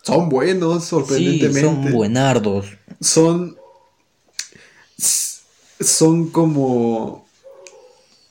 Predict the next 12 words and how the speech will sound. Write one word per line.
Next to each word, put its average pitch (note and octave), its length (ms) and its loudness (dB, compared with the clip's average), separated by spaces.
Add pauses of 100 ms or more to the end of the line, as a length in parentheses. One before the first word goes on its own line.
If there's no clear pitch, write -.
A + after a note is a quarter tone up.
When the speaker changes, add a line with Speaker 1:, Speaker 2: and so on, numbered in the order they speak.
(160)
Speaker 1:
le D3+ 180 2
aportan E3+ 440 -2
algo G3+ 220 2
mejor D3+ 340 -2
que C#3 80 -4
el B2 140 -4
cómic, F3 520 -4 (480)
o D3+ 160 2
al C3+ 120 2
menos C#3+ 320 0
algo C#3+ 240 2
igual, A#2+ 420 4